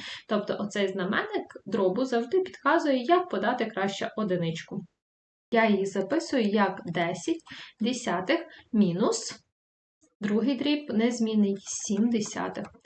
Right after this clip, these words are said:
Оскільки, оскільки в нашому випадку виходять знаменники одинакові, тому ми його просто переписуємо десять. А чисельники просто віднімаємо. Десять мінус сім буде три. Ось так легко.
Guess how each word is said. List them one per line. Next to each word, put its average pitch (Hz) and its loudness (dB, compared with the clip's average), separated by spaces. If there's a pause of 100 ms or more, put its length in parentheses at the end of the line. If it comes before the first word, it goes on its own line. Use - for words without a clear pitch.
(360)
Оскільки, 247 2
оскільки 226 0
в 233 4
нашому 240 2
випадку 208 -4
виходять 208 0
знаменники 190 -2
одинакові, 240 -2
тому 233 4
ми 285 4
його 262 2
просто 254 -4
переписуємо 185 -2
десять. 175 -6 (400)
А 285 4
чисельники 349 0 (220)
просто 214 0
віднімаємо. 196 0
Десять 208 -2
мінус 214 2
сім - -4 (380)
буде 285 0
три. 208 -2 (960)
Ось 175 -4
так 226 0
легко. 277 -2